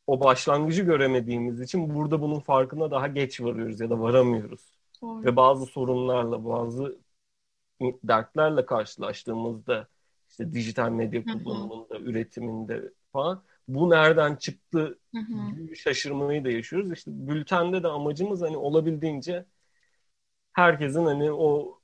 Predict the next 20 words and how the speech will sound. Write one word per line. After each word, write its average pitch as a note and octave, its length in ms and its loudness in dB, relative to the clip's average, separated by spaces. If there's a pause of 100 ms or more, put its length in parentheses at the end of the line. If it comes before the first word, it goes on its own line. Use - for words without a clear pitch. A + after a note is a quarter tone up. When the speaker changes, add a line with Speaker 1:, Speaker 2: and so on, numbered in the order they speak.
(260)
Speaker 1:
ön D#3+ 280 6
bilgiye C3+ 420 -4
de D3+ 60 -6
sahip C3+ 380 2
olabilmesini C3 720 -2
sağlamak C3+ 520 -2
ve D#3 120 -4
bu E3+ 100 0
yüzden D#3+ 380 -2
de C3 40 -2
aslında C3 400 -2
örneğin B2+ 440 -2 (440)
belki C#3 560 2 (1120)
geri B2+ 260 4
kalan C3+ 500 0 (240)
işte - 220 -20
sitedeki B2+ 600 -6
yazılar B2+ 760 2
vesaire B2 400 0
daha C3 220 0